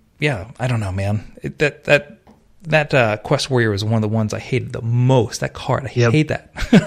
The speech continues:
Speaker 1: just,
Speaker 2: Definitely.
Speaker 1: it's, like, the worst. Um, it's cool that they're going, again, more of a control route. Uh, there's even been a couple of things I think that have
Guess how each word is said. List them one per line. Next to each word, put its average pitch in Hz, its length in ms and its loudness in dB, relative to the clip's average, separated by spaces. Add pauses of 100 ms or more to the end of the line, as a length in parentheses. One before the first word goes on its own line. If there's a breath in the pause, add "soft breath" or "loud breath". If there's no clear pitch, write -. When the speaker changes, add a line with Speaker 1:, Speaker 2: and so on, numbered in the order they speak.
Speaker 1:
just, - 100 2
Speaker 2:
Definitely. 107 480 6 (100)
Speaker 1:
it's, 180 220 6
like, 202 200 6
the 214 100 4
worst. 214 540 4 (460 loud breath)
Um, 139 520 4 (240)
it's 175 180 4
cool 262 240 4
that 220 160 2
they're 208 160 8
going, 185 460 6
again, 139 300 6
more 135 140 8
of 127 80 6
a 127 40 -4
control 120 340 2
route. 110 360 4
Uh, 127 180 0
there's 135 260 2
even 165 220 4
been 147 120 2
a 135 40 0
couple 143 200 -4
of 131 80 -2
things 139 220 -2
I 131 60 0
think 131 300 -4
that 117 180 -2
have 117 400 0